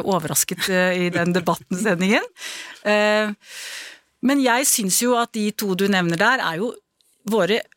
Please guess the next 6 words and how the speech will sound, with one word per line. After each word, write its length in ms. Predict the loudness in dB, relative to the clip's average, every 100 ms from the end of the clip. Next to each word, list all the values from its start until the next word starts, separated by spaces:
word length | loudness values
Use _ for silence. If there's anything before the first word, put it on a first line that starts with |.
| _ -10 -2
blant 220 | -2 0
våre 160 | 0 -2 0
aller 320 | 0 2 2
beste 360 | 2 0 0 -2 -4
journalister, 560 | -2 0 0 0 -2 -2 -6 -2
skarpskodde, 1300 | 0 0 -2 -2 -2 -2 -6 0 2 2 0 -4